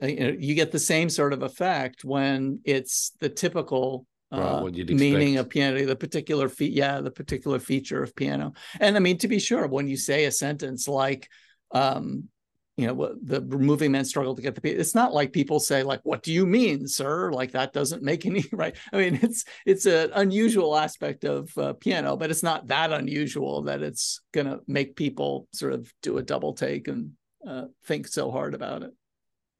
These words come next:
Speaker 2: So the effect of those two examples is, is the same for memory.
Speaker 1: Mm-hmm. Yeah, that attention, just, just, uh, an example of how important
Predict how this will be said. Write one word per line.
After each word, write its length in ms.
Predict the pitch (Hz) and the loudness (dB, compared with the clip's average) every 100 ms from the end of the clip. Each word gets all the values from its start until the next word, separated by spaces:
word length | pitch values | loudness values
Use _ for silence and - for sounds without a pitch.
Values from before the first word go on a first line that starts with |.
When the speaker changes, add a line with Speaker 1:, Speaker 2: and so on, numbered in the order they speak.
| _ - | _ 2
Speaker 2:
So 120 | 127 | 6
the 100 | 113 | 8
effect 360 | 104 139 123 113 | 8 4 4 4
of 100 | 101 | 6
those 340 | 113 113 104 | 8 6 4
two 280 | - 117 107 | 2 4 4
examples 640 | 95 107 135 113 98 95 | 4 2 2 0 -4 -4
is, 320 | 98 92 - | -4 -6 -8
is 220 | 107 92 87 | -8 -6 -6
the 100 | 92 | -8
same 580 | - 117 101 95 117 - _ _ _ | -2 0 2 2 -2 -4 _ _ _
for 120 | 110 95 | -2 2
memory. 440 | 104 98 92 95 107 | 4 4 4 0 -2
Speaker 1:
Mm-hmm. 60 | - _ _ _ _ _ _ - | -8 _ _ _ _ _ _ -2
Yeah, 240 | 151 131 - _ - | 0 0 -6 _ -2
that 220 | 147 151 | 0 0
attention, 440 | 151 208 175 - - | 0 0 0 -2 0
just, 320 | 202 196 196 | 2 2 -2
just, 240 | 170 175 - 190 | -2 -2 -4 -8
uh, 360 | 208 151 151 147 - - | -2 0 0 -4 -6 2
an 120 | 208 | 4
example 440 | 190 170 165 165 147 | 4 4 4 4 2
of 100 | 127 | 2
how 640 | - 147 151 147 143 143 - | -2 0 2 2 2 -2 -4
important 760 | 143 139 160 156 160 147 139 | -6 -4 0 0 0 -2 -4